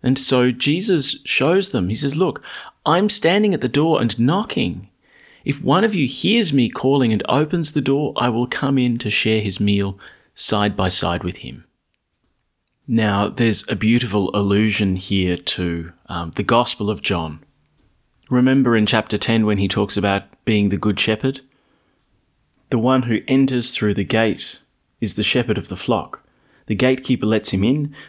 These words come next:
The sheep hear his voice. One by one he calls his own sheep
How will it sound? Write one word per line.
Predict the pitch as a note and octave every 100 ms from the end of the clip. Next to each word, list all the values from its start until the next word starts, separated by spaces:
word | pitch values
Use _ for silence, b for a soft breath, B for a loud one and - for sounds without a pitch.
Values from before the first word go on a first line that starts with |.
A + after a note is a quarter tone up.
| B
The | G2+
sheep | - D#3+
hear | - B2+ G#2+
his | F#2+
voice. | A#2 G#2+ -
One | A#2 E3+ E3
by | C#3+
one | B2 A2+ A#2+
he | A2+
calls | - - B2+ C3 -
his | A#2 -
own | A2 A2+ A2
sheep | G#2 G#2 G2 F#2+